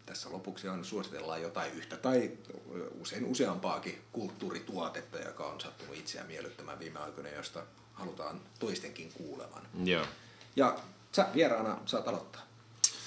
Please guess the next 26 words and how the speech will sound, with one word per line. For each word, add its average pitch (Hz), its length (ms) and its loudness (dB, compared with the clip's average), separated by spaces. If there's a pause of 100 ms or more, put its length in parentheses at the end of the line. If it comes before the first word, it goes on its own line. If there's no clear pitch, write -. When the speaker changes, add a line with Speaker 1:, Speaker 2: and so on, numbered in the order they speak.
(160)
Speaker 1:
Sä 135 160 8
oot 127 120 4
tässä 139 220 4
vähän 135 180 4
suositellut 117 420 2
näitä 113 200 0
festivaalikokemuksia, 85 1080 -2
mutta 80 240 -6 (320)
sulla 113 120 0
on 104 80 0
varmaan 104 240 -2
jotain 95 220 -2
muutakin. - 320 -10 (560)
Speaker 2:
No 147 60 4
mä 170 120 8
itse 226 160 8
asiassa 131 160 0
kyllä - 160 12
ajattelin 127 340 10
pysyä 127 280 8
festivaali-, 92 720 8
festivaalilinjoilla 90 1600 6
ja 82 100 6
suositella 92 420 6
Kuudetta 90 640 8
aistia. 76 500 6